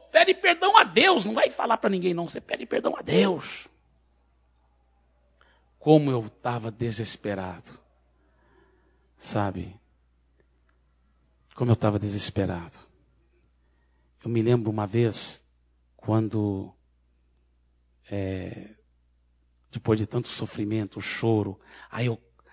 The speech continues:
falava: "Agora, agora sim, tô andando em, em vitória." E andava em vitória por alguns meses. Aí caía de novo.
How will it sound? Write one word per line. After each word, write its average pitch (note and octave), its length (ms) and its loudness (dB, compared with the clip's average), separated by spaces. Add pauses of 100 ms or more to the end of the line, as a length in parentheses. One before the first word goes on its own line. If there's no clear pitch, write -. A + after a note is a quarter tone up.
(960)
falava: - 300 -8
"Agora, A#2+ 400 -2
agora C3+ 380 -8
sim, A#2+ 220 -4
tô G#2 140 -16
andando A2+ 360 -6
em, G#2+ 300 -10
em A2+ 40 -8
vitória." G2 680 -10
E A2 40 -14
andava A#2 300 -8
em A#2+ 40 -8
vitória A2 480 -8
por - 120 -10
alguns G#2+ 260 -6
meses. G#2 500 -8 (500)
Aí G#2+ 140 -12
caía G2 640 -12 (340)
de G2+ 160 -8
novo. G2+ 420 -4